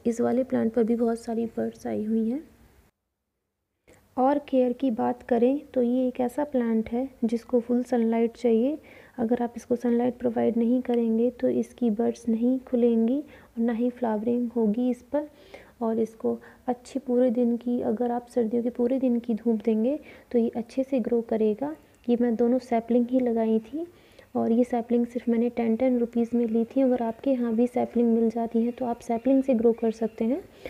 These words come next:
वरना तो ये जो plant है इतना महंगा भी नहीं आता है। ट्वेंटी रुपीज़ में इसके plants मिल जाते हैं,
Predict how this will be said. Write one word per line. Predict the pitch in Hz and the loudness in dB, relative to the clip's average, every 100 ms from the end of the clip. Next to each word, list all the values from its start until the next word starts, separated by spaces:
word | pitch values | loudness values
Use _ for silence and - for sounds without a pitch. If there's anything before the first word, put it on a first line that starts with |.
| - - - | -18 -8 2
वरना | 233 240 240 | 4 4 2
तो | 240 262 | 4 4
ये | 240 247 247 247 | 6 4 2 2
जो | 220 | 0
plant | 254 240 240 233 | 0 0 0 4
है | 262 | 4
इतना | 254 247 | 4 2
महंगा | 233 220 220 233 | 2 4 4 4
भी | 262 | 4
नहीं | 277 269 | 4 2
आता | 233 240 | 0 -2
है। | 247 | 0
ट्वेंटी | 240 226 254 | 2 2 2
रुपीज़ | 254 254 240 233 240 | 0 0 -2 0 0
में | |
इसके | 240 - 254 | 0 4 2
plants | 247 240 226 233 | 4 -2 0 2
मिल | 233 226 | 2 2
जाते | 233 226 226 | 0 0 0
हैं, | 226 | 0